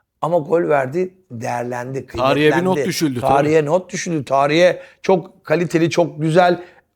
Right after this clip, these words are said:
Speaker 1: uzun zamandır atılamayan, jenerik, zor gollerin en önemlisini atan bir futbolcu var, gol var.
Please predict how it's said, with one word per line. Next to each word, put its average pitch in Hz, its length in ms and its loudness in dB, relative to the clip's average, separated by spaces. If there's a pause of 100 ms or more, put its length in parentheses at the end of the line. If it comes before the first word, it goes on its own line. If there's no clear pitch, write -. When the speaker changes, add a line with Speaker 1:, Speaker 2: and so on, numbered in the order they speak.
(120)
Speaker 1:
uzun 180 240 4
zamandır 175 380 2
atılamayan, 170 540 2
jenerik, 160 640 2 (220)
zor 160 520 4
gollerin 208 600 4
en 220 160 4
önemlisini 202 880 2 (400)
atan 160 360 -8
bir 156 200 -6 (640)
futbolcu 143 580 -2
var, 131 160 2
gol 160 320 2
var. 196 220 4